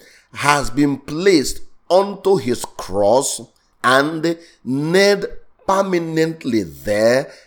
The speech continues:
as a public display of cancellation. Beloved, have I said this to you over and over, that when you see the cross, the only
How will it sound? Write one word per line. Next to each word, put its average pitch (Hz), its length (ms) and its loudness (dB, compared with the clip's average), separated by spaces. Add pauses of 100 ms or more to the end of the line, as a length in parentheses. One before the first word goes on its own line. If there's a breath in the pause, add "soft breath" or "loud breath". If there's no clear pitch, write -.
(140 loud breath)
as 143 420 2
a 151 120 0
public 170 960 -4
display 135 1080 -2 (340 loud breath)
of 135 360 -4
cancellation. 135 1200 -4
Beloved, 127 600 0 (240 loud breath)
have 135 160 -2
I 202 120 4
said 202 400 0
this 185 180 -2
to 147 140 -8
you 156 260 -6
over 139 400 -2
and 107 280 -6
over, 113 380 -4 (240 loud breath)
that 139 220 0
when 151 460 -4
you 180 180 -2
see - 280 -8
the 135 180 -2
cross, - 640 -6 (240 soft breath)
the 98 360 -2 (120)
only 202 400 2